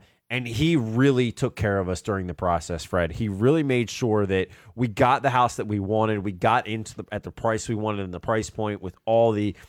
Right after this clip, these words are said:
you know, the features that we were looking for. And he did it all while he was on vacation. I,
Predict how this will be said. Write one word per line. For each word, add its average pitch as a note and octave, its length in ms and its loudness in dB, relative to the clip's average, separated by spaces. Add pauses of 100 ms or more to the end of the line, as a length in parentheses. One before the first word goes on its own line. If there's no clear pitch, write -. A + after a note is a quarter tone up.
(120)
you A2 60 -6
know, F#2+ 120 0
the F#2+ 80 -4
features A#2+ 460 -2
that G#2+ 100 -2
we G#2+ 100 0
were G#2 100 0
looking G2+ 380 -4
for. F#2+ 380 -2 (440)
And A#2+ 360 -2
he D3+ 180 -2
did D#3 200 2
it D#3 80 6
all D#3 220 6
while C#3 140 4
he E3+ 100 4
was F3 120 2
on F#3+ 120 2
vacation. G3 600 0
I, B2+ 140 0